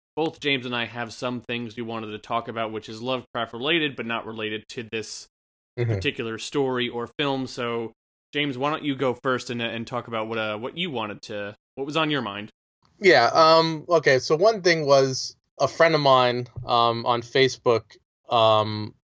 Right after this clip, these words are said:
Speaker 2: was just, you know, randomly put up a thing about a, a fake conversation, like, "Oh, uh, you know, H P Lovecraft," and he's like, "Oh, I, lo-, you know, I love that guy. Oh, yeah, yeah, yeah." Um,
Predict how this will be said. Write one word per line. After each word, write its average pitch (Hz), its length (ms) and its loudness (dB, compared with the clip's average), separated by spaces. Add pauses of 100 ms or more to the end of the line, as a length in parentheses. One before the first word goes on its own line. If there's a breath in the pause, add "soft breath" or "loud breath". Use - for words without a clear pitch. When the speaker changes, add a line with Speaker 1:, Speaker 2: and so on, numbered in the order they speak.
(140)
Speaker 2:
was 127 180 -2
just, - 220 0 (360)
you 226 80 6
know, 180 120 8
randomly 151 500 4
put 135 220 0
up 135 120 4
a 131 60 2
thing 120 260 2
about 113 400 6 (1040 soft breath)
a, 135 260 6
a 143 120 6
fake 156 320 4
conversation, 127 1040 0
like, 110 440 2
"Oh, 156 380 6
uh, 107 300 4 (880)
you 135 140 -4
know, 117 240 0
H 135 220 0
P 151 80 2
Lovecraft," 135 600 4
and 113 280 -4
he's 113 120 -2
like, 117 140 6
"Oh, 120 60 0
I, 131 140 8
lo-, 127 220 2
you 147 100 -2
know, 110 160 6
I 110 60 6
love 185 220 6
that 120 160 6
guy. 107 260 4
Oh, 180 180 2
yeah, 208 200 2
yeah, 202 320 4
yeah." 110 300 6
Um, 117 340 6